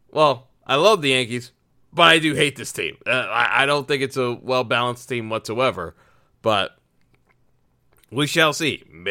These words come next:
maybe they shock me and Severino pitches, uh, a scoreless gem and gets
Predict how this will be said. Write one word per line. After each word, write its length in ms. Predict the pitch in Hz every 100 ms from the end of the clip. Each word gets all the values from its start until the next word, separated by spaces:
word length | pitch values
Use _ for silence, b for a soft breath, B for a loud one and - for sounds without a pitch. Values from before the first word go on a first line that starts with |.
| -
maybe 280 | 101 123 139
they 140 | 151
shock 380 | 143 170 160 165
me 160 | 160 147
and 80 | 135
Severino 560 | 156 139 151 151 151
pitches, 560 | - 151 151 147 127 - b b b b
uh, 440 | 117 113 113 107 - _ -
a 60 |
scoreless 640 | - - 139 151 151 147 -
gem 320 | 143 156 156
and 280 | 131 117 107
gets 320 | 131 139 -